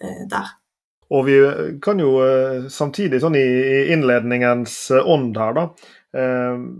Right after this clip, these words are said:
Speaker 2: kanskje introdusere for, for de av lytterne våre som ikke er kjent med, med Nysnø. Eh, for Nysnø er ikke et, eh, nær sagt hvilken som helst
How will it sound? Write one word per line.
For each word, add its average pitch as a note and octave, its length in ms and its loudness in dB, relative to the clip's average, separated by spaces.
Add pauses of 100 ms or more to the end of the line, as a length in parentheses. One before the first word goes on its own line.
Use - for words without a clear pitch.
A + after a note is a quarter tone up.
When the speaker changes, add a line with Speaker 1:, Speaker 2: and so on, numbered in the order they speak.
(160)
Speaker 2:
kanskje D3+ 240 -4
introdusere D3 640 -2
for, C3+ 160 -6
for D#3+ 120 -4
de E3+ 120 4
av C3+ 80 4
lytterne C#3 320 -2
våre B2 140 -2
som C3 100 -8
ikke C#3+ 200 -6
er - 80 -6
kjent C#3+ 280 -2
med, A2+ 240 -6
med B2+ 120 -6
Nysnø. D3+ 380 -4 (420)
Eh, C3 160 2
for D3+ 120 -2
Nysnø E3 280 0
er F3 140 2
ikke E3 180 2 (160)
et, - 380 -6
eh, C3 160 4
nær C#3 160 0
sagt C#3 160 -6
hvilken C3 240 -2
som A#2 140 -6
helst A2+ 360 -8